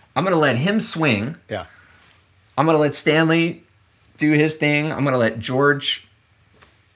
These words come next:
Speaker 1: s-, you know, dictate this stuff." And, and just everything went a lot better. And it was just one of those,
Speaker 2: Hmm.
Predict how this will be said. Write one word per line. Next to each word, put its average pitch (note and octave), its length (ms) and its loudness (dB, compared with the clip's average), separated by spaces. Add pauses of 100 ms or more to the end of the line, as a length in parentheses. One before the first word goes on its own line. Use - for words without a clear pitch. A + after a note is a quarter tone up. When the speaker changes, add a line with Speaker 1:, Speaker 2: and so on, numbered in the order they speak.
(300)
Speaker 1:
s-, - 240 -12
you C3 120 -4
know, G#2 100 -4
dictate A#2+ 440 -4
this A#2 120 -6
stuff." A#2+ 220 -2
And, A#2 240 0
and B2+ 180 -4
just E3+ 200 -6
everything F3 460 0
went B2 120 -2
a A2 40 -4
lot A2 240 0
better. A2 440 2
And G#2 260 -6
it G#2+ 100 -4
was F#2 320 -6
just - 320 -6
one A2+ 160 2
of G2 60 -2
those, F#2 320 0 (460)
Speaker 2:
Hmm. C#3+ 140 -4